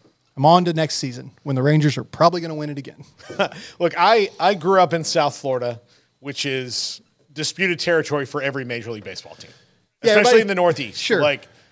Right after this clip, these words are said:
Speaker 2: you know, there's not, like, you just depends on you walk into pockets and you're gonna hear Boston accents or New York accents or, you know, whatever. Chicago people, well, most of them are, you know, go west.
Speaker 1: Yeah.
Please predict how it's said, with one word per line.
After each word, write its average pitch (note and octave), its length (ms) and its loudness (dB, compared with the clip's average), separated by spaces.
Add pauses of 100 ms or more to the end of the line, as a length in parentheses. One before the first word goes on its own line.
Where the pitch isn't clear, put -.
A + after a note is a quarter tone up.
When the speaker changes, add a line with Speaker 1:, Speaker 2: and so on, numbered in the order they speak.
(240)
Speaker 2:
you G#3+ 100 -6
know, D#3 180 2
there's F#3+ 260 0
not, G3+ 320 0
like, D3+ 300 -2 (380)
you F#3+ 120 -6
just G#3+ 160 0
depends G#3+ 340 0
on G3 100 -2
you E3+ 120 -2
walk E3+ 260 4
into E3 140 -2
pockets D#3 520 -2
and D3 100 -8
you're C#3+ 100 -8
gonna C#3+ 180 -6
hear C#3 380 -8
Boston C#3 400 0
accents C3 400 -8
or B2+ 40 -8
New B2 60 -12
York B2+ 240 -8
accents A2+ 560 -10
or, G2+ 220 -14 (400)
you C#3 100 -10
know, F#2+ 300 -12
whatever. C3+ 640 0 (320)
Chicago D#3 500 2
people, D3 380 -2
well, E3 120 2
most F#3 260 0
of D3+ 60 -8
them D3 160 -4
are, C3 220 -6 (240)
you C#3+ 100 -10
know, A2+ 120 -8
go B2 180 -4
west. A2+ 240 -6
Speaker 1:
Yeah. C#3 200 0